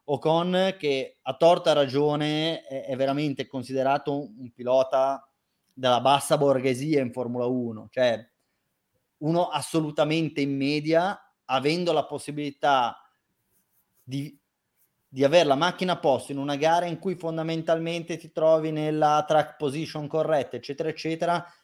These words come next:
non fa un errore e porta a casa la vittoria. E questo è, è stupefacente, dimostra quanto veramente stiamo assistendo a qualcosa di,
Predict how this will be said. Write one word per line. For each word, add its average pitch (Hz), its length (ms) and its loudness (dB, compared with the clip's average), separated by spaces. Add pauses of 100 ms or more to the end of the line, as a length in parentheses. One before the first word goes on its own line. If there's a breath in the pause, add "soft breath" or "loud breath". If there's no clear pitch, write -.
(140 soft breath)
non 135 260 4
fa 156 120 10
un 156 120 6
errore 147 520 8
e 147 80 0
porta 123 280 4
a 117 40 0
casa 117 200 0
la 110 80 0
vittoria. 87 500 -10
E 101 300 -10
questo 123 360 -2
è, 113 260 0 (300)
è 127 140 2
stupefacente, 147 840 0
dimostra 139 560 0
quanto 135 540 0
veramente 123 520 -2
stiamo 127 280 -2
assistendo 123 440 -6
a 127 40 -4
qualcosa 113 360 -6
di, 110 340 -6